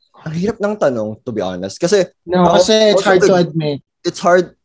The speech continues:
Speaker 1: I would admit that yes, the,
Speaker 2: <laughs>
Speaker 1: I, I, 'cause ako, I, I approach everyone. 'Cause if you ask, if you ask me, um, I'm very upfront with the guys that I like to shoot. Like, if, if, if I approach someone, I'd let them know na, "Hey,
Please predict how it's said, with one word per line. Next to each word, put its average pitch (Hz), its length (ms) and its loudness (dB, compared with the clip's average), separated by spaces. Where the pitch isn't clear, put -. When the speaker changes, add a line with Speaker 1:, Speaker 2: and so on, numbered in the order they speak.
Speaker 1:
I 226 80 2
would 330 160 0
admit 208 200 0
that 175 80 0
yes, 147 280 -4
the, 143 200 -4
Speaker 2:
<laughs> - 340 -16
Speaker 1:
I, 208 560 0
I, 202 80 -4
'cause 202 140 -2
ako, 170 220 0
I, 196 220 2
I 175 120 2
approach 190 340 -4
everyone. 143 460 -4
'Cause 127 140 -10
if 135 120 -4
you 151 100 0
ask, 147 280 -2
if 135 120 -12
you 127 80 -4
ask 113 280 -4
me, 170 560 0
um, 147 260 -6
I'm 151 140 -4
very 175 180 2
upfront 147 340 -2
with 131 100 0
the 123 100 -6
guys 120 240 -6
that 113 100 -8
I 107 280 -8
like 131 280 -2
to 123 60 -8
shoot. 104 420 -16
Like, 123 180 -6
if, 131 260 -10
if, 139 260 -8
if 131 160 -6
I 135 340 0
approach 127 400 -8
someone, 120 340 -6
I'd 113 200 -8
let 123 160 -6
them 120 160 -6
know 113 120 -6
na, 113 80 -8
"Hey, 147 260 -6